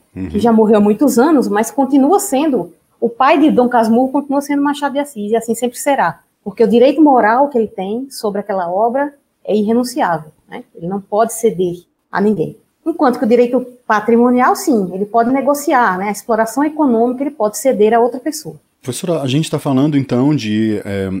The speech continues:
Speaker 1: uso de imagem, de som e de escrita. Tem, são esses direitos ou tem mais algum direito que a gente cede,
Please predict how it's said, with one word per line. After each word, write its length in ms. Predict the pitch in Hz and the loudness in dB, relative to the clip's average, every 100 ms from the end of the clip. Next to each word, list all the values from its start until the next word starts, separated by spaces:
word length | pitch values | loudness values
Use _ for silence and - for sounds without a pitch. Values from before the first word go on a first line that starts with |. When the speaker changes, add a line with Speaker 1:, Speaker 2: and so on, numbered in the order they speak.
| - | -4
Speaker 1:
uso 300 | 123 143 131 | 2 2 2
de 120 | 110 120 | 0 2
imagem, 600 | 113 110 156 180 196 185 | 2 2 2 2 2 2
de 140 | 143 | 2
som 480 | 139 - 127 156 196 | -2 -2 0 0 0
e 80 | 156 | -2
de 100 | 156 | 0
escrita. 480 | 175 - 107 107 90 | -2 -2 0 0 -2
Tem, 320 | - 117 101 | -4 -6 -6
são 240 | - 101 | -4 0
esses 240 | 123 160 101 | 0 0 -2
direitos 380 | 104 123 180 139 | 0 0 0 0
ou 100 | 135 | 0
tem 120 | 135 | 2
mais 220 | 113 110 | 2 0
algum 260 | 101 90 85 | -2 -2 -4
direito 260 | 80 82 | -4 -4
que 60 | - | -6
a 40 | |
gente 240 | 78 80 - | -6 -6 -6
cede, 320 | - - | -10 -10